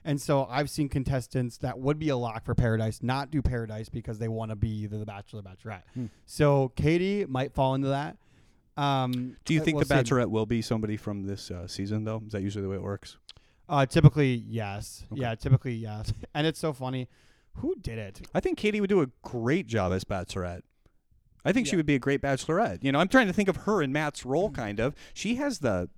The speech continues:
Speaker 2: you know, she's got the, the kind of the, uh, the personality to, to the entertaining kind of personality on T V, I think, as
Speaker 1: Yeah.
Speaker 2: well.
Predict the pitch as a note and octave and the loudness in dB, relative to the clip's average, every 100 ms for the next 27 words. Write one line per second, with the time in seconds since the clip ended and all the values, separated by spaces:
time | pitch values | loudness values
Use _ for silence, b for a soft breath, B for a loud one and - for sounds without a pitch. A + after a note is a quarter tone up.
0 | - D3+ C#4+ G#3 B3+ C4 G4 - D#3 A2 | -12 -6 -6 -4 -4 -4 -6 -2 0 2
1 | F#2+ F2+ C3 A2+ D#3 D3+ C#3 B2 A#2 G#2+ | 0 -4 -4 -4 -2 0 0 0 0 -2
2 | G#2 - D#3+ E3 A#2 A2+ F3 E3 A#2 G2+ | -4 -8 -8 -6 -4 -4 0 2 2 0
3 | A2 F#2+ - A#2 B2+ D3+ E3 C3+ C#3+ F3 | -2 -4 -4 -4 -2 0 0 -2 0 0
4 | F3 A#2+ C3 A#2 - F3 - D3+ G#3+ B2 | 0 -2 -2 -4 -2 -2 -2 -4 -4 -4
5 | G#2+ C#3 C3 G#3 D3+ - G#2 G#2+ D#3+ E3+ | -4 -8 -6 -8 -8 -10 -10 -4 -2 0
6 | C#3 A2+ | -2 -4